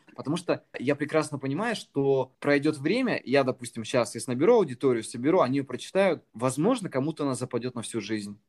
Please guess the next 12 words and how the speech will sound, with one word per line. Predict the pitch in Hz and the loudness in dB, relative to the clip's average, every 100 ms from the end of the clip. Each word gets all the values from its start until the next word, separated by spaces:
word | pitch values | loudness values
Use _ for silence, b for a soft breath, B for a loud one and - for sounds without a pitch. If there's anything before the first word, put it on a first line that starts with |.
| _ | _
эта | - 104 107 | -4 -2 -2
книга, | - 104 101 | -2 -2 0
а | - | -2
возможно, | 101 101 120 165 156 110 | -4 2 4 4 2 -2
кто-то | 127 123 107 | 0 2 2
её | 101 | 2
просто, | - 113 - 117 98 - _ _ _ - | 2 2 2 2 2 0 _ _ _ -2
ну, | 123 | 2
я | 123 | 4
не | 117 | 4
знаю, | 123 113 | 6 6
забудет. | 101 117 117 123 107 | 8 6 6 2 -2